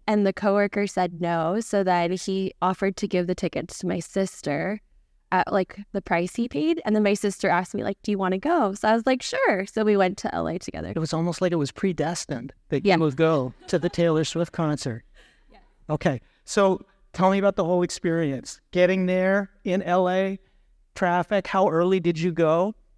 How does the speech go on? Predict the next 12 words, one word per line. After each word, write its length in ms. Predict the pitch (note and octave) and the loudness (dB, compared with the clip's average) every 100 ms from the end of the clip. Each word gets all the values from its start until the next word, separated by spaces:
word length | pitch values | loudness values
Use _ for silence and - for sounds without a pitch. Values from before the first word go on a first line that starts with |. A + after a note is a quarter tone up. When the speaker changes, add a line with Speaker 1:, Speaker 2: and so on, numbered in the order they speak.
| _ _ _ - - _ | _ _ _ -20 -20 _
Speaker 1:
Went, 220 | A#3 A#3 | -2 0
like, 180 | G3+ G3 - | -2 -4 -4
three 300 | F#3 F3 F3+ | -2 0 2
hours 400 | F3+ G#3 B3+ B3+ | 4 4 2 2
early. 400 | C#4+ D#4 F4+ G#4+ _ | 2 2 0 -4 _
Speaker 2:
Whoa. 100 | - - A#3 | -20 -16 -4
Speaker 1:
You 160 | G#3 | 0
know 60 | F#3+ | 2
that 260 | F3 E3+ F#3 | 0 -2 -8
to 120 | - | -10
beat 180 | F#3+ F3+ | -8 -4
traffic. 360 | F#3+ F3 G#3+ | -4 -4 -8